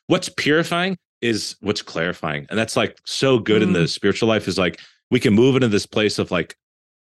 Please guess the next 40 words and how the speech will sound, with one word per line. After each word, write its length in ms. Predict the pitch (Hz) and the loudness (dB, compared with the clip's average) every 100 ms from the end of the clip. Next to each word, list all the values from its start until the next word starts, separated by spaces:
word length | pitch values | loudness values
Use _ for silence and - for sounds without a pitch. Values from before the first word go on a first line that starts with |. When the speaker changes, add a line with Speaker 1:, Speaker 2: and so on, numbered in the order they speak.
| _ _ | _ _
Speaker 1:
wisdom, 500 | 85 123 160 87 62 65 | 2 2 2 0 -2 -2
right? 200 | 87 92 | -2 2
And 120 | 92 | 2
understanding 560 | 107 101 - 113 123 76 | 2 0 0 0 0 -2
to 80 | - | -6
see 540 | - 110 117 120 123 | -2 2 4 2 0
the 120 | - | -2
heart 220 | 90 104 110 | -2 0 0
of 100 | 95 | 0
the 80 | |
matter, 280 | 85 82 78 | 0 0 -2
to 80 | 80 | 0
be 80 | 120 | 2
able 100 | 135 | 2
to, 40 | |
like, 180 | 127 - _ - | 0 -2 _ -12
see 300 | - 139 143 | -4 0 2
a 80 | 151 | 4
little 180 | 131 | 4
bit 260 | 113 101 - | 2 -2 -2
more 420 | 104 110 120 101 | 0 2 4 2
and, 320 | 101 92 92 - | 0 -4 -8 -6
and 140 | 92 107 | -4 0
make 160 | 127 | 0
sense 280 | - 143 117 | -2 -2 -2
of 100 | 95 | -4
it. 140 | 71 67 | -6 -6
And 100 | 80 | -4
that's 140 | 127 - | -2 0
why 100 | 131 | 2
Our 80 | 107 | 4
Lady 260 | 113 107 | 2 2
is 100 | 95 | 0
such 180 | - - | -4 -6
a 40 | |
beautiful 340 | - 107 82 95 | -2 -2 0 0
image 240 | 92 87 | 0 -2
for 120 | - | -4
us, 160 | 85 82 | -4 -4
is 140 | 80 | -8